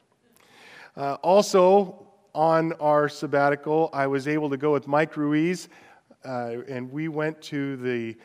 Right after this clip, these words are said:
Gospel Coalition Conference in Fullerton, and we looked into Second Timothy, and we were encouraged to press on in the good news. That was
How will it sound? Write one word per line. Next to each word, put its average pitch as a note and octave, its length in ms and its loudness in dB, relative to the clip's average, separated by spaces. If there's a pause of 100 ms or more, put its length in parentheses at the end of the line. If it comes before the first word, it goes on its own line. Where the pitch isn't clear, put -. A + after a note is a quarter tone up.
(180)
Gospel D3 440 -4
Coalition C#3+ 680 -4
Conference C#3+ 580 -6
in A#2 220 -14
Fullerton, D#3 680 -6
and G#2+ 220 -10
we C#3+ 280 -8
looked D3 320 -8
into D3 320 -8
Second C#3+ 440 -8
Timothy, D3 640 -8 (300)
and B2 200 -10
we D#3 120 -2
were D3+ 160 0
encouraged E3 880 -2 (260)
to C#3 140 -8
press E3+ 600 -2
on D#3 460 -2 (280)
in D3+ 420 0 (240)
the C#3 100 -4
good C3+ 320 -4
news. B2 400 -6
That C3+ 460 -4
was A#2 580 -10